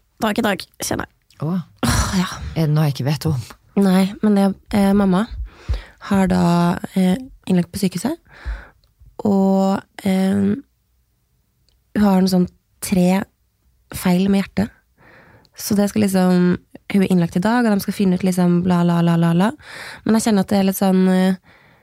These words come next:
Speaker 1: ehm,
Speaker 2: Har hun hjertefeil? Altså, er det, har hun
Speaker 1: Ja.
Speaker 2: hjertefeil?
Speaker 1: Tre stykker. Så de aner ikke hvordan de skal angripe det. Hva skal de løse først, og så videre.
Speaker 2: Hun sa jo at det var bare å gå gjennom lysken, hun der på bussen.
Speaker 1: <laughs> Ja.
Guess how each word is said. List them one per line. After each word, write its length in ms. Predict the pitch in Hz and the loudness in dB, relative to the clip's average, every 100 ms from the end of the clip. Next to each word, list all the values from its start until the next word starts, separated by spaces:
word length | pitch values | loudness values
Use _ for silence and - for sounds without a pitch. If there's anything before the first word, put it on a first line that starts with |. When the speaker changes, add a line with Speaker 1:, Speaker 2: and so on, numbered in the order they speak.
| _ _ _ _ _ _ _ _ _ _ _ _ _ _ _ - | _ _ _ _ _ _ _ _ _ _ _ _ _ _ _ -4
Speaker 1:
ehm, 720 | 190 196 190 196 190 190 196 - - _ _ _ _ - | 0 2 4 4 4 2 0 -6 -20 _ _ _ _ -4
Speaker 2:
Har 160 | 202 | 0
hun 80 | 160 | 2
hjertefeil? 540 | 147 185 196 190 143 120 _ _ _ _ _ _ _ 175 | 0 -2 -2 0 0 -2 _ _ _ _ _ _ _ -4
Altså, 220 | - 156 | -2 -2
er 40 | 151 | 0
det, 420 | 156 139 - - | 0 -2 -4 -2
har 180 | 165 160 | 0 2
hun 60 | 214 | 2
Speaker 1:
Ja. 60 | 208 | 2
Speaker 2:
hjertefeil? 300 | - 170 147 123 - | 0 -2 -4 -4 -4
Speaker 1:
Tre 220 | 220 202 | -2 0
stykker. 340 | - 185 196 - - - - - - | -2 -4 -4 -4 -10 -20 -20 -20 -10
Så 140 | - | -2
de 80 | 226 | 0
aner 240 | 226 196 185 | 2 2 2
ikke 100 | 196 | 2
hvordan 240 | 180 180 | 2 2
de 80 | 180 | 0
skal 220 | - 185 | -2 0
angripe 320 | 170 170 - | 2 0 0
det. 240 | 180 175 175 - _ - 208 196 | 0 0 -2 -8 _ -8 -4 -2
Hva 180 | 190 | 0
skal 140 | 185 190 | 0 0
de 60 | |
løse 260 | 185 175 180 | 0 0 0
først, 360 | 190 - - - | -2 -4 -8 -6
og 80 | 208 | -2
så 60 | 196 | 0
videre. 340 | 190 175 202 - | 2 2 0 -4
Speaker 2:
Hun 80 | |
sa 220 | 190 226 233 | -2 0 2
jo 80 | 160 | 0
at 80 | |
det 80 | 143 | 0
var 100 | 160 | 0
bare 140 | 156 151 | 0 0
å 40 | |
gå 100 | 165 | 0
gjennom 240 | 156 156 165 | 2 2 0
lysken, 360 | 226 - 143 | -2 -2 0
hun 80 | 139 | 0
der 80 | 143 | 0
på 140 | - 127 | 0 0
bussen. 420 | 139 - 135 131 | -2 -2 -4 -2
Speaker 1:
<laughs> 60 | 247 - 349 - 370 - 349 311 | 0 0 0 0 0 0 -2 -2
Ja. 160 | 240 | -4